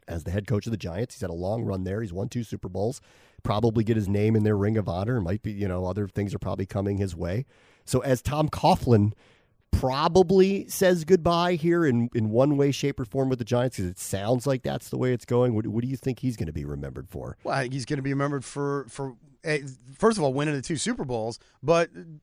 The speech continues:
Speaker 2: ending the Patriots' perfect season. You know, I think, I think he's is, I don't know if he'll be on the same level as Parcells, because Parcells was a lot more of a character.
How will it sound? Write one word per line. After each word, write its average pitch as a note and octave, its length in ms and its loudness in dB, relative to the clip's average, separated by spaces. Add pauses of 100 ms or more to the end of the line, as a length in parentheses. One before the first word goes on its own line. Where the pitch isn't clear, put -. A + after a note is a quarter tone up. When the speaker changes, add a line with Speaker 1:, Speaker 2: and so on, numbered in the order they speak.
(160)
Speaker 2:
ending F3+ 440 2
the E3 120 2
Patriots' F3 540 -2
perfect F3 400 -6
season. F3+ 440 -6 (120)
You C#3 100 -4
know, C3+ 80 -2
I D#3+ 100 2
think, F3 200 -2 (260)
I D#3+ 120 0
think F3 120 0
he's G3 320 -4
is, F#3 340 -2 (380)
I G#3+ 80 0
don't D4 100 6
know C4 60 6
if - 60 -2
he'll A#3+ 120 0
be G#3 220 -2
on F3+ 140 0
the D#3 60 -2
same F#3 260 0
level E3+ 300 2
as C3+ 100 -4
Parcells, E3 560 0
because C3+ 240 -6
Parcells E3 500 -2
was C#3 140 -8
a C3+ 60 -6
lot C#3+ 180 -2
more C#3 160 -4
of A#2 60 -8
a A2+ 40 -8
character. D#3 720 -4